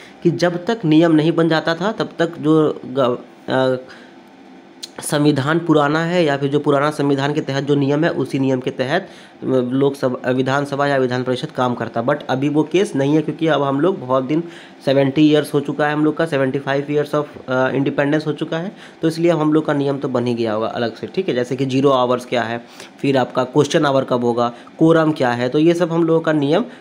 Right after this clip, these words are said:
अ, विधानसभा, विधान परिषद अपने से बना चुकी है, ठीक है। अब जिस भी राज्य में विधान परिषद होगा, तो उसमें नियम कौन बनाएगा, तो उसका नियम बनाएगा गवर्नर साहब।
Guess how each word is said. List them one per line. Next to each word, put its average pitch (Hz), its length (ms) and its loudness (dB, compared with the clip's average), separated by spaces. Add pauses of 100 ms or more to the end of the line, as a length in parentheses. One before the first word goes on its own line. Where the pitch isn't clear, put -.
(180)
अ, 123 40 0 (400)
विधानसभा, 131 600 0
विधान 127 320 0
परिषद 127 280 -4
अपने 120 220 -2
से 151 120 -2
बना 117 260 0
चुकी 110 280 -8
है, 110 80 -6
ठीक 180 200 -4
है। 226 80 -2 (380)
अब 160 200 -2
जिस 196 220 0
भी 202 240 2
राज्य 135 340 -2
में 147 160 0
विधान 139 380 -2
परिषद 151 440 -2
होगा, 113 240 -2
तो 156 140 -2
उसमें 156 320 0
नियम 147 320 0
कौन 147 220 0
बनाएगा, 151 340 -2
तो 160 100 -6
उसका 139 200 -4
नियम 139 260 -2
बनाएगा 131 340 -2 (160)
गवर्नर 127 360 2
साहब। 110 380 -2